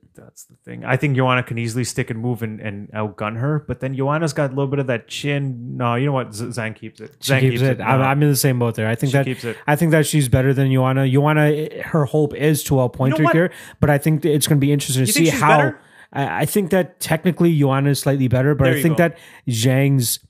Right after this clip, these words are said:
Speaker 2: uh, ability to, to stand her ground, stand in the pocket, and she won't be afraid to trade when Joanna is trying to get in there and get her shots in. I think that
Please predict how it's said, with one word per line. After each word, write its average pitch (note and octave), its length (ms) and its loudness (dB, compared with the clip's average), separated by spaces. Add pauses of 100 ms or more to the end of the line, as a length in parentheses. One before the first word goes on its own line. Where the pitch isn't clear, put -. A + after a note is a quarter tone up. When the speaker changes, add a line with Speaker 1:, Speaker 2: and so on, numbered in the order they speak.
(160)
Speaker 2:
uh, A2 480 -2
ability C3+ 520 2
to, B2 260 -2 (100)
to C3 160 -2
stand C3 380 0
her C3+ 120 4
ground, B2 320 -2
stand C3 280 0
in C3+ 60 2
the B2 40 0
pocket, C#3 420 -2 (280)
and C3+ 120 0
she - 140 -2
won't C#3 240 2
be C#3+ 120 0
afraid C#3 420 0
to C#3 100 0
trade B2+ 720 0 (360)
when C3 160 0
Joanna B2+ 300 0
is B2 140 0
trying B2+ 160 0
to B2+ 60 0
get B2 120 0
in C3 120 0
there C3 100 2
and B2 80 0
get A#2 100 -2
her A#2+ 80 0
shots B2 320 0
in. A2+ 80 -2
I B2+ 80 2
think D#3 200 0
that D3+ 140 2